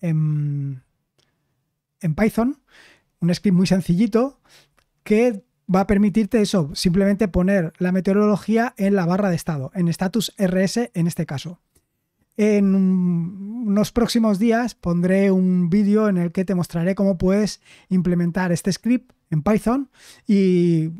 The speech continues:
personalizarlo para tus, pues, según tus necesidades. Porque al fin y al cabo, cada uno tenemos nuestras necesidades y nuestras curiosidades.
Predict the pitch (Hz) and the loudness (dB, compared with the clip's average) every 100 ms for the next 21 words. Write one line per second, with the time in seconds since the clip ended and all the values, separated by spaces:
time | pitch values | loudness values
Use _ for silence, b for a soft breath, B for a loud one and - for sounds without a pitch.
0 | 214 - 185 190 190 180 160 196 220 240 | -6 -2 0 2 0 0 0 2 2 2
1 | 190 190 - 196 180 170 160 147 - - | 0 -2 0 2 2 2 0 -2 -8 -14
2 | - _ - 143 - 185 196 202 - 190 | -20 _ -10 -8 -4 0 0 0 0 0
3 | 175 160 131 - b b b 185 185 170 | 0 -2 -6 -14 b b b -2 -2 0
4 | 202 220 208 208 226 233 - 185 180 165 | 0 0 0 0 0 0 -2 0 2 2
5 | 208 214 175 185 196 175 180 - 165 160 | 2 0 0 0 0 0 -2 -4 -6 -4
6 | 160 170 160 156 180 208 208 - B B | -4 -4 -2 -2 0 -2 -4 -10 B B
7 | B 175 190 - 226 - 180 170 165 156 | B 0 2 0 -4 -2 -2 0 0 -2
8 | 131 120 - | -4 -12 -20